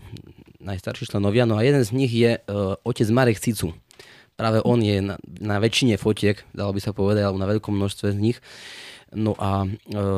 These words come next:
otec Marek Cicu teda píše: „Sláva Isusu Christu, pozdravujem Mišku s rodinou, veľmi rád spomínam na chvíle so zborom, ďakujem pekne za všetko, čo pre nás urobila.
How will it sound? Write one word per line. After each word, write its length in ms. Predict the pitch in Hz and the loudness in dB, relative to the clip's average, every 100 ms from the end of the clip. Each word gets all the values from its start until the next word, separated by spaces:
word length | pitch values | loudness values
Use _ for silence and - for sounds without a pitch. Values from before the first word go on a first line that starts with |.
| 92 | -2
otec 260 | 147 117 | 0 0
Marek 240 | 107 127 101 | 2 2 2
Cicu 240 | 131 120 | -2 -2
teda 160 | 101 95 | -2 -4
píše: 460 | - 127 - 110 104 | -4 -4 -2 -2 -4
„Sláva 400 | - 117 139 104 | -4 -2 0 0
Isusu 320 | - 117 101 | -4 -4 -2
Christu, 400 | 113 131 - 113 | 0 0 2 0
pozdravujem 480 | - 123 131 131 107 | 4 4 6 6 6
Mišku 320 | 110 131 101 | 4 2 -2
s 80 | 98 | 2
rodinou, 480 | 101 131 127 120 - | 2 4 4 2 2
veľmi 360 | 101 151 147 | 2 4 4
rád 180 | 123 123 | 2 2
spomínam 400 | - 123 123 110 | 0 2 2 2
na 80 | 98 | 0
chvíle 320 | - 131 110 | 0 2 2
so 80 | 95 | 2
zborom, 380 | 101 120 117 110 | 4 6 6 4
ďakujem 540 | 98 113 135 143 123 | 0 2 4 4 2
pekne 320 | 107 104 101 98 | 2 -2 -2 -2
za 80 | |
všetko, 400 | 104 107 - 92 | 0 -4 -4 -8
čo 140 | - 123 | 0 0
pre 220 | 117 101 | 2 -2
nás 160 | 101 92 | -2 -2
urobila. 480 | 95 95 87 80 | -2 -2 -2 -6